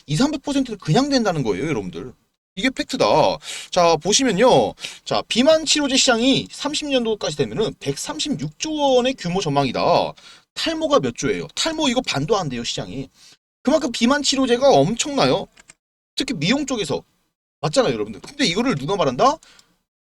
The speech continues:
골드만삭스가 얘기하고 있어요. 그만큼 비만 치료제 시장이 엄청나기 때문에, 특히 우리나라도 지금,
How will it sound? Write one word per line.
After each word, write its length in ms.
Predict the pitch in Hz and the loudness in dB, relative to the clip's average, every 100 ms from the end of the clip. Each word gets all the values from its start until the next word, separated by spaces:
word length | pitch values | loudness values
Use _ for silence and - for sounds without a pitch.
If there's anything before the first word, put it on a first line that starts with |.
| _ _ _ _ - | _ _ _ _ 0
골드만삭스가 720 | 160 269 320 320 311 214 151 | 0 2 -2 -4 -6 -2 0
얘기하고 320 | 120 147 120 | 2 0 0
있어요. 300 | - 95 90 | -8 -10 -8
그만큼 460 | - 196 302 285 226 | -2 2 2 0 -6
비만 300 | 190 202 240 | -2 -2 0
치료제 320 | 240 226 202 | -2 -2 -2
시장이 240 | 208 180 | -2 0
엄청나기 380 | 117 147 202 156 | -2 -2 -4 -4
때문에, 160 | 151 131 | -6 -4
특히 180 | 262 | -2
우리나라도 540 | 247 156 233 254 220 226 | -2 0 2 4 4 2
지금, 360 | 185 196 277 | 4 4 4